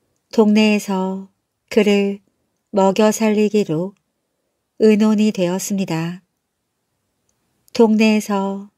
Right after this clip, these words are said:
매일 바쳐야 할 장작은 서른 발이었습니다. 그것은 마차로 서너 마차나 되었어요.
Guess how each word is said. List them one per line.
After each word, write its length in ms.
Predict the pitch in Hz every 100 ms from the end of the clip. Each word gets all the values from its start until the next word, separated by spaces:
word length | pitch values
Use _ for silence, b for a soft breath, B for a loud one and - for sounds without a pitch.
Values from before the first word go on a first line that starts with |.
| -
매일 380 | 196 196 208 214
바쳐야 640 | 202 170 - 214 202 190
할 400 | 185 180 180 185 _
장작은 720 | - 180 170 190 185 165 202 _ _ _ _ _ _ _ _ _
서른 540 | - 233 226 226 220
발이었습니다. 1080 | 214 175 170 190 196 202 190 170 160 165 185 _ _ _ _ _ _ _ _ _ _ _ _ _
그것은 640 | - 226 226 220 - 220 202
마차로 720 | 175 170 214 202 190 190 190 _ _ _ _
서너 440 | - 233 226 233
마차나 560 | 226 226 - 220 208 208
되었어요. 800 | 180 165 180 - 143 160 190